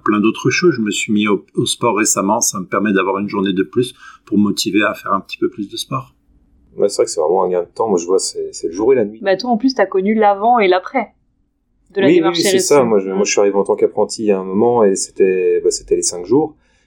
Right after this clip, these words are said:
Speaker 2: Et dès, quand c'est passé à quatre jours, au début, c'était, on n'y croyait pas,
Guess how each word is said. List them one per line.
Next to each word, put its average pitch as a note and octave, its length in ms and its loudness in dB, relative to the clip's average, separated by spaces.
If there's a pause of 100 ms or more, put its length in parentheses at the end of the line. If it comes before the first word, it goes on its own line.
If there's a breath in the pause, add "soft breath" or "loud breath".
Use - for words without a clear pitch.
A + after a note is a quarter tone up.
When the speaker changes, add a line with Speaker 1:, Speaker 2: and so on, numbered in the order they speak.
(120)
Speaker 2:
Et F#2 80 4
dès, F#2+ 120 -2
quand A2 120 0
c'est A2 160 0
passé A2+ 240 2
à G2 60 4
quatre G2+ 180 0
jours, B2+ 200 2
au G#2+ 80 4
début, G2 240 -6
c'était, F#2+ 600 0 (320)
on G2+ 80 -8
n'y F#2+ 80 -6
croyait F2 280 0
pas, - 240 0